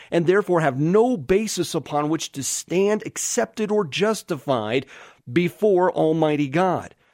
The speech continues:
And I would encourage you, maybe we can just wrap up with this here. Romans chapter two, two eleven and sixteen. Here's what we read. "But we know that the judgment of God is according to truth against those who practice such things.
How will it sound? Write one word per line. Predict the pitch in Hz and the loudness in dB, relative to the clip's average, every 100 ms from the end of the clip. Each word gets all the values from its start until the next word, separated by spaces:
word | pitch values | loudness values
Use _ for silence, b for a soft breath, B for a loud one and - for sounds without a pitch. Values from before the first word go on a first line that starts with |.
| b b - | b b -10
And | 170 175 165 | -2 0 2
I | 165 | 0
would | 156 | -2
encourage | - 180 143 | -2 -2 -2
you, | 160 | -4
maybe | 165 160 | -4 -4
we | 147 | -4
can | 143 | -6
just | 131 151 | -6 -2
wrap | 139 131 | -2 -2
up | 123 | -4
with | 123 - | -4 -4
this | 107 95 | -6 -6
here. | - 98 | -8 -8
Romans | 95 151 160 131 | -2 -2 0 -2
chapter | - 170 175 - 135 | -4 -6 -6 -6 -8
two, | - 120 104 | -4 -4 -4
two | - - 160 | -6 -6 -4
eleven | 131 117 135 120 101 95 b b - | -4 0 0 0 -6 -10 b b -8
and | 120 110 | -4 -4
sixteen. | - 127 - - 139 113 110 | -4 -4 -4 -6 -4 -2 -2
Here's | 156 139 | -2 -4
what | 120 | -4
we | 120 | -4
read. | 107 98 98 | -4 -6 -4
"But | 139 | -4
we | 175 | 0
know | 185 220 254 | 2 2 0
that | - | 0
the | 185 | 0
judgment | 151 190 165 185 | 4 2 2 -2
of | 147 | -2
God | 160 147 147 | -2 -2 -2
is | 131 | -2
according | 135 - 165 147 | -6 -2 -2 0
to | 127 | -2
truth | - - 151 113 117 | -4 -4 -2 0 -2
against | 107 127 113 | -2 -4 -2
those | 127 151 | -2 0
who | 147 | -4
practice | - 135 123 - 113 | -6 -6 -6 -6 -8
such | - 107 - | -6 -8 -6
things. | 175 165 104 - | -2 0 -2 -8